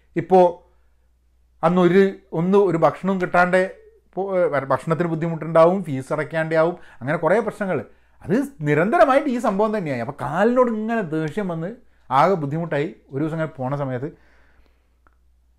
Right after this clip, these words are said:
ഈ ഇതേ സമയത്ത് തന്നെ ഈ ആകപ്പാട് പ്രശ്നമൊക്കെ ആയി വരുന്ന സമയത്ത്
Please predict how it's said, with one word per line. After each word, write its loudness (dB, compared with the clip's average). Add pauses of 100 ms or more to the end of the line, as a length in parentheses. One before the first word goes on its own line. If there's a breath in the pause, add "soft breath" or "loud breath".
(1080 soft breath)
ഈ 2 (640)
ഇതേ 2
സമയത്ത് 2
തന്നെ 0
ഈ -4 (480)
ആകപ്പാട് 2
പ്രശ്നമൊക്കെ -4
ആയി 0
വരുന്ന 0
സമയത്ത് -6